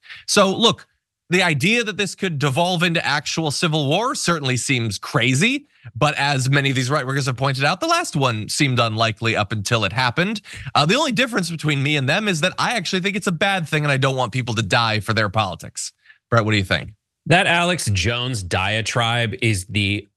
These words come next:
Speaker 2: apotheosis of feeling smart versus being smart. Like, he took us through a very intense, uh, smart feeling diatribe about how, civics,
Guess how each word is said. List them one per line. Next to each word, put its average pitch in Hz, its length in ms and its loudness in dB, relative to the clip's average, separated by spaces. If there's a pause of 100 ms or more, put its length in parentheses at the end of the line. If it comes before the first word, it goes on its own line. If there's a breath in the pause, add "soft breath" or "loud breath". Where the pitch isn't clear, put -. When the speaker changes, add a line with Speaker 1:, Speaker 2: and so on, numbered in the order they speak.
(260)
Speaker 2:
apotheosis 117 1300 0 (120)
of 104 440 0 (220)
feeling 175 560 2
smart 160 540 -2
versus 110 500 -2
being 92 460 2
smart. - 500 -6 (880 loud breath)
Like, 123 120 6
he 214 140 6
took 277 240 2
us 262 140 0
through 170 300 -2
a 139 100 -2
very 170 960 -2 (260)
intense, 143 800 0 (380)
uh, 110 360 4
smart 175 440 2
feeling 131 800 -2 (600 loud breath)
diatribe 180 640 2
about 143 500 -4
how, - 360 -4
civics, - 580 -2